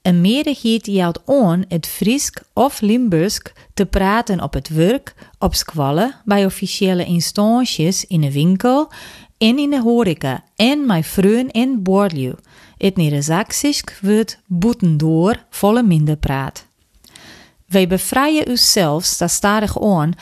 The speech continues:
van oude ideeën over Friesk praters en van machtsstructuren baseren op nationalistische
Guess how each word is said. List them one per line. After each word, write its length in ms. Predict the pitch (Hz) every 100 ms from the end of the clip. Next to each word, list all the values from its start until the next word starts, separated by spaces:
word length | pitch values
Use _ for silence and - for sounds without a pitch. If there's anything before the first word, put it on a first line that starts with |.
| - -
van 240 | 185 175
oude 360 | - 214 262 285
ideeën 640 | 233 214 233 196 165 175
over 200 | 175 160
Friesk 440 | - - 190 - -
praters 680 | 220 208 220 262 294 -
en 220 | - 170
van 320 | 160 156 147 147
machtsstructuren 960 | 190 - - 247 233 - 214 208 208
baseren 640 | 180 156 - 180 190 190 185
op 160 | 165
nationalistische 1000 | 170 160 175 160 180 214 - 220 - 208